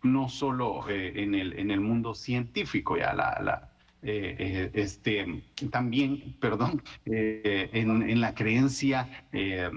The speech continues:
espiritual. Se sabe que hay una, una dimensión en la que nosotros no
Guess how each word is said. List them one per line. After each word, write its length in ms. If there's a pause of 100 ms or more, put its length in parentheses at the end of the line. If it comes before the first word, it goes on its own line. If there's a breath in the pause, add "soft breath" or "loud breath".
(140)
espiritual. 880
Se 140
sabe 260
que 120
hay 100
una, 260
una 200
dimensión 640
en 120
la 160
que 100
nosotros 640 (220)
no 580